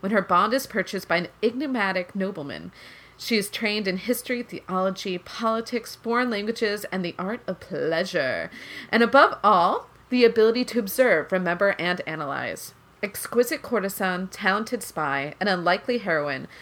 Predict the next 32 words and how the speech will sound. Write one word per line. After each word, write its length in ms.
but 80
when 140
Phaedra 560
stumbles 600
upon 300
a 100
plot 380
that 160
threatens 400
her 100
homeland, 600
Terre 260
d'Ange, 580
there 160
is, 220
she 240
has 340
no 160
choice. 540
Phaedra 260
no 120
Delaunay 480
is 140
a 40
woman 300
who 80
holds 300
the 80
keys 460
to 400
her 200
realm's 460